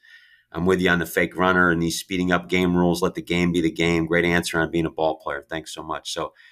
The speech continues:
that's great. I mean, Ke-, Kevin's the real deal. That's, that's a Hall of Famer in every sense of the word. So,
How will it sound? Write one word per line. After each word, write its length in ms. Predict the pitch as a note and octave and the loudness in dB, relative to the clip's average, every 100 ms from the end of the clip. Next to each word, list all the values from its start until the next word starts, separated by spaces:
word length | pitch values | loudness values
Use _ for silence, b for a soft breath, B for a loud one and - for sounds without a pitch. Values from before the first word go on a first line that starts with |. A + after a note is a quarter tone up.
| b F#2+ | b -4
that's 140 | G2 | -2
great. 200 | A2+ F#2+ D#2+ | -2 -2 0
I 80 | F2+ | 0
mean, 200 | F2+ F2 | 0 -4
Ke-, 280 | - - - | -10 -18 -4
Kevin's 300 | A2 G2+ F#2+ | -2 -2 -4
the 80 | F#2 | 0
real 200 | F#2 E2+ | 0 0
deal. 300 | E2+ C#2+ - _ - | -2 -2 -6 _ -8
That's, 220 | E2 - | -8 -2
that's 200 | F2+ F2+ | -2 -2
a 60 | |
Hall 180 | F2+ F2 | 0 0
of 80 | F2 | 0
Famer 260 | F#2 F2 E2+ | 0 2 2
in 60 | |
every 120 | E2 | 0
sense 260 | D#2 E2 D#2 | -2 -4 -4
of 40 | |
the 100 | D#2+ | -4
word. 260 | D#2 D#2 C#2+ | -4 -6 -6
So, 300 | - D2+ | -8 -8